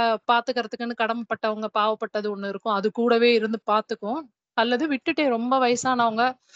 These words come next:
அல்லது வந்து அவங்களால இவங்களுக்கு ஒண்ணும் ஆக வேண்டியது இல்லைங்கிற மாதிரி case இருக்கு பாருங்க, அவங்களெல்லாம் அங்க விட்டுட்டே போயிடுவாங்க. ஒண்ணா கட்டி போட்டிருப்பாங்க, அந்த ஏர்வாடி சொல்றோம் இல்லையா, அது மாதிரியே தான் இருக்கும். ஆஹ், ஆனா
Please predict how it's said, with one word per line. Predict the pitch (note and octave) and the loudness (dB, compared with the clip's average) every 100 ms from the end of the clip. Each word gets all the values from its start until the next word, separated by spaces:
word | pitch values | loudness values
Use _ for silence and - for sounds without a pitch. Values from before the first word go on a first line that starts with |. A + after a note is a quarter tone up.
| - - _ - | -20 -20 _ -2
அல்லது | A3+ A#3 A3+ | 2 2 2
வந்து | A3 A#3 C4 | 2 2 2
அவங்களால | G#3+ A#3 B3 C4 D4+ | 4 2 2 4 4
இவங்களுக்கு | E4 C#4 B3 A#3 | 2 -2 -4 -2
ஒண்ணும் | C4 | 2
ஆக | C4+ B3+ C#4+ | 2 2 0
வேண்டியது | C#4 B3+ B3 A#3+ | -2 -2 -2 0
இல்லைங்கிற | A#3+ B3 A#3+ A#3 | -2 -2 -4 -4
மாதிரி | A#3+ | -6
case | - A#3 A3 | -2 -2 -2
இருக்கு | A3 G#3 | -6 -6
பாருங்க, | G3 G3 A#3+ | -6 -4 -2
அவங்களெல்லாம் | A3+ G3+ G3+ G#3+ | -4 -4 -4 -4
அங்க | G#3+ | -4
விட்டுட்டே | F#3 G#3+ G#3+ | -6 -4 -4
போயிடுவாங்க. | G#3 G3 F#3+ F3+ F3+ G3+ - _ | -2 -4 -2 -2 0 -2 -4 _
ஒண்ணா | G#3+ A3 A#3+ | -4 0 0
கட்டி | A3+ - | 0 -2
போட்டிருப்பாங்க, | B3 A#3 G#3+ G#3 G3+ | 0 0 0 -2 -2
அந்த | G3 | 0
ஏர்வாடி | G#3 A#3 A#3+ A3+ G#3 G3 | 2 4 4 4 2 -4
சொல்றோம் | F#3+ G3+ G3+ | -6 -8 -8
இல்லையா, | G#3 B3 | -4 -2
அது | G#3+ | -2
மாதிரியே | G#3 G#3 G#3 G#3 | -4 -6 -4 -4
தான் | G#3 | -4
இருக்கும். | G3 - - _ - - _ _ _ | -8 -10 -14 _ -20 -20 _ _ _
ஆஹ், | A3 G#3 G3+ G#3+ A#3+ | 2 4 2 0 0
ஆனா | A3 | 2